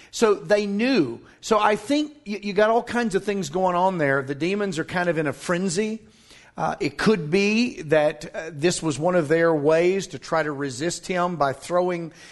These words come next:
demonically possessed people into his pathway constantly, knowing that as he dealt with them,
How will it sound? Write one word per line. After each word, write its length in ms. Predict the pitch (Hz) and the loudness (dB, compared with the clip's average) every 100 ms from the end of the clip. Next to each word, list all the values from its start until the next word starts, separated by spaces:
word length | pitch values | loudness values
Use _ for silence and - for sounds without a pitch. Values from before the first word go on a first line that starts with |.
| - | -8
demonically 680 | 139 147 151 170 170 151 151 | -4 0 0 0 -2 -4 -4
possessed 480 | 151 127 170 165 - | -4 0 0 0 -2
people 340 | 180 - 156 | -4 -4 -2
into 180 | 147 139 | -2 -2
his 180 | 135 127 | -2 -4
pathway 580 | - 170 170 165 165 160 | -2 0 0 -2 0 0
constantly, 800 | 156 165 170 - 190 180 180 180 - - - | 0 -2 -2 -4 -6 0 0 0 -6 -18 -4
knowing 380 | 165 175 190 175 | 0 2 2 0
that 140 | 151 | 0
as 180 | 151 147 | 0 0
he 160 | 180 143 | -4 -8
dealt 600 | 120 - 180 208 220 175 | -4 2 4 4 0 -4
with 220 | 151 147 | -6 -4
them, 480 | 147 143 143 151 | -2 -2 -2 -6